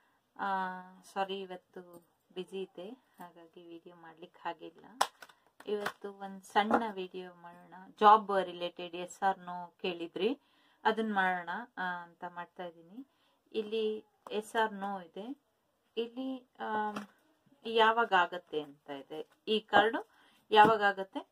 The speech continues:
ಇದು yes or no ಅಂತ ಇದೆ. ಆ, ಹಾಗೆ ನಿಮ್ಗೆ ಏನ್ blockages ಇದೆ ಅಂತ ಇದ್ರಲ್ಲಿ ನೋಡೋಣ.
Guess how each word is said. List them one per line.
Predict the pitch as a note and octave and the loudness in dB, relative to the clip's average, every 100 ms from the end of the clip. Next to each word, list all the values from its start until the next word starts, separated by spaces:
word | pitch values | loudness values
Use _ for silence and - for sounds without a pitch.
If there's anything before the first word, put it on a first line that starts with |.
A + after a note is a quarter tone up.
| _ | _
ಇದು | A3+ A3+ | -4 2
yes | A#3 F#3+ - | 2 2 0
or | G#3+ G#3 G3+ F#3+ | 4 4 2 -4
no | G#3+ G#3 - | -2 -2 -6
ಅಂತ | F#3 - | -20 -16
ಇದೆ. | F3+ - G#3 C#4+ _ _ _ _ _ _ | -14 -12 -12 -14 _ _ _ _ _ _
ಆ, | A#3 A3+ | 0 0
ಹಾಗೆ | G3 G#3 A#3 C#4 C4 | 0 -4 0 0 0
ನಿಮ್ಗೆ | B3 A#3+ A#3+ B3 A3+ | -2 -6 -2 2 2
ಏನ್ | G#3 A#3+ C4+ C4 | 2 0 2 4
blockages | A3+ G#3 - A3 G#3 G3 F#3 - | 8 6 6 2 2 0 -4 -6
ಇದೆ | F#3 F#3 | -8 -8
ಅಂತ | F3 - | -10 -8
ಇದ್ರಲ್ಲಿ | E3+ F#3+ F#3+ F3+ | -8 -6 -10 -10
ನೋಡೋಣ. | E3+ D#3+ D#3+ | -12 -14 -10